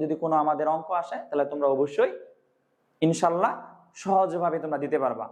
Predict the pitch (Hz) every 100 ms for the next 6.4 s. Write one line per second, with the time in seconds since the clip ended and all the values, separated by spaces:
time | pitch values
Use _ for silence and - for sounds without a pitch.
0 | - _ 135 185 190 180 175 160 180 180
1 | 170 208 160 160 160 160 170 160 185 180
2 | 220 233 202 202 190 196 185 165 170 170
3 | 165 190 262 - - 170 170 180 170 170
4 | 165 180 185 175 - 185 180 196 277 -
5 | - - 180 220 220 214 170 - - _
6 | _ 233 226